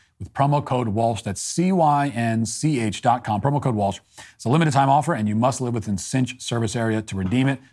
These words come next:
Visit cinch dot com slash offer for details. Okay, so this is a, an interesting comment section today, uh, because I'm gonna pull all these comments from the, uh, video we posted from a segment,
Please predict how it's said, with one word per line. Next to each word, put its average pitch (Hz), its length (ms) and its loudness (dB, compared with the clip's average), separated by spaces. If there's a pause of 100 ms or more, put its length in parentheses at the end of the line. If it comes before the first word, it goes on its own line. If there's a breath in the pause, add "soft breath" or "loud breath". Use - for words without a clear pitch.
Visit 104 240 -4
cinch 180 320 0
dot 123 240 2
com 151 320 2
slash 104 480 -2
offer 101 440 0
for - 100 -8
details. - 520 -6 (1000)
Okay, 190 200 4
so 165 200 4
this 180 180 2
is 185 120 4
a, 160 200 4
an 147 120 2
interesting 185 440 2
comment 156 380 2
section 139 400 0
today, 127 680 2 (560)
uh, 120 180 2
because 123 380 2
I'm 131 100 4
gonna 131 140 4
pull 135 120 2
all 135 140 4
these 131 140 0
comments 127 420 2
from 110 520 2
the, 101 260 0
uh, 101 220 2
video 113 340 2
we 107 100 0
posted 104 720 -2 (460)
from 101 460 0
a 98 320 -10
segment, 117 600 2